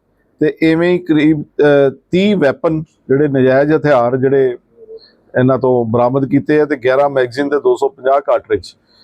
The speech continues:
ਤੇ ਇਹ ਬੜੀ ਵਧੀਆ ਜਿਹੜੀ ਸਫਲਤਾ ਹੈ, ਬੜੀ ਵਧੀਆ ਕਾਰਗੁਜ਼ਾਰੀ ਹੈ ਜਿਹੜੀ ਸਾਡੀ ਸਾਰੀ ਟੀਮ, ਅਹ, ਜਿਹੜੀ ਫਿਰੋਜ਼ਪੁਰ ਦੀ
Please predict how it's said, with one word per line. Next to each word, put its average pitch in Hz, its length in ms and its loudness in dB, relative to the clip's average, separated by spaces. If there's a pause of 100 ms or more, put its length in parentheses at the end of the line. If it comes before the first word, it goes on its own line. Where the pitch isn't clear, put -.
(220)
ਤੇ 139 180 2
ਇਹ 160 180 2
ਬੜੀ 139 280 0
ਵਧੀਆ 170 440 2
ਜਿਹੜੀ 156 360 -2
ਸਫਲਤਾ 139 440 -2
ਹੈ, 151 80 4
ਬੜੀ 131 280 0
ਵਧੀਆ 147 320 2
ਕਾਰਗੁਜ਼ਾਰੀ 131 640 0
ਹੈ 135 100 2 (400)
ਜਿਹੜੀ 143 140 2
ਸਾਡੀ 139 280 0
ਸਾਰੀ 139 340 0
ਟੀਮ, 143 360 -2
ਅਹ, - 1080 -4
ਜਿਹੜੀ 127 260 0
ਫਿਰੋਜ਼ਪੁਰ 131 580 0
ਦੀ 127 360 -2